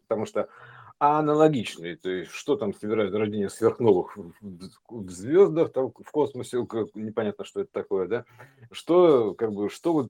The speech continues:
э, и-, историческое развитие. И вот эти вот, э, воплощённый идёт сценарий, п-, и параллельно идёт выборка из развоплощённого, м, постоянно. То есть, э, ну, логично, да, то есть, э,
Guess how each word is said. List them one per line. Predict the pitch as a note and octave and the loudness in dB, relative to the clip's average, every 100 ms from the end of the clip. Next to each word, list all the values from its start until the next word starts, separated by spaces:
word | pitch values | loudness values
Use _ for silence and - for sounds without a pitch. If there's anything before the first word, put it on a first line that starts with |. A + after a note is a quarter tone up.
| - | -4
э, | G#2+ G#2 | -2 0
и-, | B2 A#2 - | -2 -6 -6
историческое | - C3+ - - G#2+ | -2 -2 -2 -6 0
развитие. | A#2 F2+ E2+ - D2+ _ _ _ | 0 0 -12 -16 -18 _ _ _
И | F3 | 8
вот | G#3+ F#3+ | 8 8
эти | G3 | 4
вот, | F3+ - | 2 2
э, | - | -4
воплощённый | C#3 E3 E3 F3+ G#3+ A3+ D#3+ A#2 | 2 2 6 4 6 4 4 2
идёт | G#2+ G#2 | 0 -4
сценарий, | - - A#2+ G2+ E2+ - | -4 -8 -4 -4 -4 -8
п-, | - | -8
и | - F3 | -4 0
параллельно | E3 D#3 F3+ G#3+ D3+ G2+ | 6 6 8 6 4 2
идёт | G2+ D3+ A#2 | 2 0 0
выборка | G#2 F#3+ E3 B2 A2+ F#2+ _ _ | 2 6 6 6 4 2 _ _
из | D3+ C#3 | 2 4
развоплощённого, | C3+ B2 A#2+ C3+ D3+ D#3+ - A#2+ F#2 E2+ E2 - | 6 6 4 2 2 2 4 2 4 -4 -8 -10
м, | F2 A#2 | -10 -8
постоянно. | - - D#3+ B2+ F2 D2+ C#2+ _ _ _ _ | -8 2 8 8 8 -2 -14 _ _ _ _
То | F#2 | -12
есть, | - _ A#2 A2+ _ _ _ | -12 _ -20 -20 _ _ _
э, | D#2+ F#2 F2 - | -14 -14 -14 -16
ну, | E3+ D3+ G#2 | -2 -2 -2
логично, | - - G2+ D#3+ F3 A2 - D#2+ | -10 -12 6 6 6 0 -6 0
да, | C#3+ | 0
то | - | 0
есть, | F#2 - | -8 -10
э, | G2+ | -16